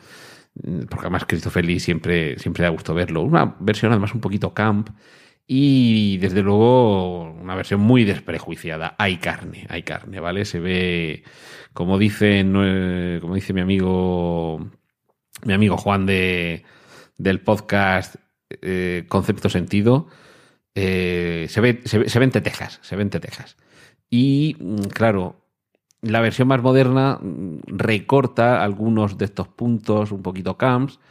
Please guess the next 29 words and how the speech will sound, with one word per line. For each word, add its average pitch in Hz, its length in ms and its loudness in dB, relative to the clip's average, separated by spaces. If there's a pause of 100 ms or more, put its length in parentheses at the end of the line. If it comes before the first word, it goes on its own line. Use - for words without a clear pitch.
(320)
se 104 160 -2
pone 123 280 6
un 117 80 4
poquito, 110 840 2
un 95 80 -6
poquito 90 300 -4
camps, 107 320 0
no, 104 140 0
que 90 100 -6
Camps 95 320 -2
era 98 160 -2
el 90 80 -6
presidente 85 460 -6
de, 80 300 -4
de 80 180 -8
la 78 80 -4
Comunidad 82 320 -8
Valenciana, 92 500 0
un 85 80 -4
poquito 92 380 -2
camp. 92 360 0 (680)
Eh, 98 500 -2
se 101 160 -4
pone 139 340 4
un - 380 -4
poquito 127 260 2
más 123 140 2
trascendental, 113 1300 0 (580)
mm, 107 300 -4